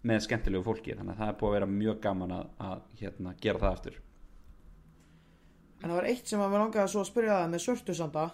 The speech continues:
Speaker 1: Já.
Speaker 2: Þetta var tekið upp í fjörunni á sveitinni minni, í sveitinni á mér.
Speaker 1: Ok,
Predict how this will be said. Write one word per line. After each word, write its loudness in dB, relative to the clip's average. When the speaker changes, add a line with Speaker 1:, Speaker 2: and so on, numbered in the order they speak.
Speaker 1:
Já. 6
Speaker 2:
Þetta 0
var -4
tekið 4
upp -2
í 0
fjörunni 0
á -2
sveitinni -2
minni, -4
í -4
sveitinni -4
á -6
mér. 0
Speaker 1:
Ok, 8